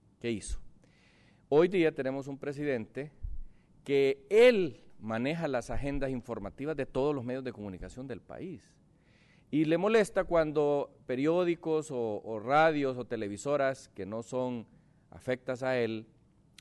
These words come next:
por su, por sus, ah, eh, declaraciones o por sus ejecutorias,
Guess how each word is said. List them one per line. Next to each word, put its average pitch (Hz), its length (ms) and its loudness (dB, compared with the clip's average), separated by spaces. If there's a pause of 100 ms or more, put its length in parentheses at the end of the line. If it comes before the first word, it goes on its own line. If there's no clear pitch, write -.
(140)
por 95 200 -8
su, 95 240 -14 (480)
por 95 160 -8
sus, 95 420 -10
ah, 92 420 -6 (480)
eh, 87 640 -8
declaraciones 101 920 -2
o 101 80 -8
por 90 220 -10
sus 90 300 -14
ejecutorias, 127 920 -2